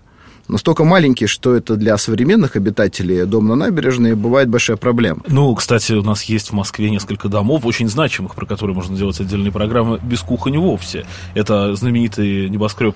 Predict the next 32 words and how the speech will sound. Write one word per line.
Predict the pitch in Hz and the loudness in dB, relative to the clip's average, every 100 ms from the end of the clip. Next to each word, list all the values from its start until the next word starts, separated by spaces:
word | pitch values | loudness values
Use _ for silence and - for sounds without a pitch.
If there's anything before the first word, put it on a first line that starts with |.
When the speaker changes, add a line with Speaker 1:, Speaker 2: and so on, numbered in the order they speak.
| - | -4
Speaker 2:
Тучерес | 95 90 - 107 101 110 | -10 -8 -4 -4 -2 -2
Нерензе, | 101 107 113 180 233 - - - - | 0 0 2 0 0 -4 -20 -20 -10
дом | 135 170 156 | 2 2 2
без | 160 | -2
кухни, | - 175 160 165 147 | -2 -4 -2 -2 2
и | 110 113 | 2 2
это | 127 131 | 2 0
дом | 135 135 | 0 2
наркомфина. | 131 135 151 - 175 101 85 - - - | 0 0 -2 0 0 0 -4 -12 -20 -8
Там | 92 | -6
шедевр | - 113 117 95 | -2 2 2 0
конструктивизма | 104 - 98 113 113 120 | -4 -6 -4 -2 0 0
тоже | 196 123 | 0 0
без | 95 95 | -2 -6
кухни. | - - - | -10 -14 -10
Speaker 1:
По | - 117 | -2 0
схожим | - 151 165 | 2 2 2
причинам. | 165 - 113 101 | 2 2 2 2
Дело | 120 127 | 2 0
в | |
том, | - 143 | 0 -2
что | - 131 | 0 -2
предполагалось, | 113 117 - 123 131 185 156 98 - - | -2 -4 0 0 2 2 2 0 -4 -4
э, | 107 101 90 - | -2 -2 -2 -4
жители | 107 139 156 - 95 | -2 0 2 0 0
дома | 110 120 110 | 2 2 4
на | 107 | 2
набережной | 147 170 120 98 101 | 2 2 0 0 0
не | 104 139 151 | 2 2 2
будут | 147 196 110 85 - | 2 2 2 -4 -6
готовить | 107 107 135 117 - | -2 -2 0 0 0
себе | - 92 123 | -2 0 2